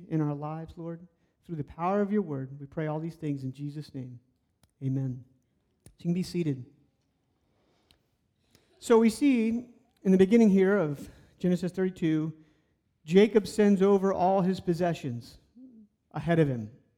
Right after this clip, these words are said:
Brilliant move, right? <laughs> What, do you remember what the Lord just told him? He said, "I'm gonna be with you,"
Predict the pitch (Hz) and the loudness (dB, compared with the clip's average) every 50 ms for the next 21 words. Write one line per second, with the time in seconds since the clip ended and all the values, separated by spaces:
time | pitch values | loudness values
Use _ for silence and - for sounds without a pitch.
0 | _ _ _ _ _ _ _ _ _ _ _ - 151 151 165 180 190 190 185 180 | _ _ _ _ _ _ _ _ _ _ _ -6 0 2 4 4 4 4 2 2
1 | - 185 185 170 143 127 120 139 139 143 165 185 - - _ _ _ _ _ _ | 2 2 4 4 2 0 -2 -4 -4 -4 -4 -6 -8 -12 _ _ _ _ _ _
2 | - - 208 208 - - 214 190 - - - - - _ _ _ _ _ - - | -8 0 2 2 2 4 4 4 2 2 -6 -20 -20 _ _ _ _ _ -20 -16
3 | - - 139 - _ _ _ _ _ _ _ _ _ _ _ _ _ - 165 196 | -12 -12 -12 -12 _ _ _ _ _ _ _ _ _ _ _ _ _ -2 2 2
4 | 247 233 240 - 190 214 214 208 233 262 269 277 262 254 240 - 220 208 214 226 | 2 2 2 0 2 4 4 6 6 4 4 2 2 0 -2 -2 -2 0 2 2
5 | 240 220 226 214 - - 208 190 208 226 247 254 247 214 214 208 - - 202 196 | 0 0 -2 -6 -4 -4 -2 -2 0 0 0 0 0 0 -2 -4 -4 -4 -6 -8
6 | 185 - - 170 185 180 185 185 175 165 180 175 175 190 185 180 - 151 131 120 | -6 -6 -6 -6 -4 -2 -2 -2 -2 -2 -2 0 0 0 -2 -2 -4 -8 -8 -8